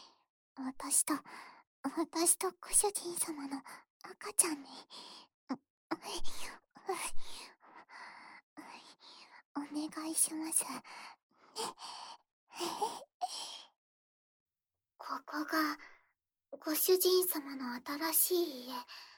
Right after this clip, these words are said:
ですか？すごい広い。でも、まさかご主人様がこんな田舎に引っ越してくるなんて。私、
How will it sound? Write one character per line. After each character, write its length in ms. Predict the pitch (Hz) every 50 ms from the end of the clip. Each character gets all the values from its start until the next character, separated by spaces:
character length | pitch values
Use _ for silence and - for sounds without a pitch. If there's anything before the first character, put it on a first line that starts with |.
| _ _ _ _ _ _ _ _ _ -
で 120 | 247 240
す 160 | - - - -
か？ 140 | - 254 277 294 370 - - - - - - - _ _ _ _ _ _ _ _ _ _ _ _ _ _ - - -
す 360 | - - - - - - 302 285
ご 80 | - - - 302 294
い 100 | 269 277 - - - - - - _ _ _ _ _ _
広 720 | - - - - - - 330 330 330 339 339 349 349 349 339
い。 120 | - - _ - - - - - - - _ _ _ _ _ _ _ _ _ - - - _ _ -
で 140 | 370 349
も、 160 | 320 311 294 - - - - - _ _ _ -
ま 240 | 294 339 349 349 349
さ 140 | - 370 349
か 260 | - - 277 262 - - - - _ _ _ _ _ _ - -
ご 100 | - 320
主 200 | - - 403 392
人 220 | 381 392 392 381
様 300 | 381 - 311 302 285 269 254
が 220 | - 262 254 - - - - - _ _ _ _ _ _
こ 160 | - - 302
ん 120 | 294 285 285
な 80 | 294 294 302 294 302 311
田 100 | 311 302
舎 40 | 320
に 80 | 311 320
引 160 | 311 320 320 302
っ 20 | - -
越 60 | 339 330
し 80 | - -
て 100 | 330 311
く 140 | - 277
る 120 | 262 277 254
な 160 | 262 240 226
ん 60 | 233
て。 140 | - - 220 214 - - - - - - - - - - _ _ _ _ _ _ _ - - - - - - - -
私、 440 | 262 247 - 277 269 - - 277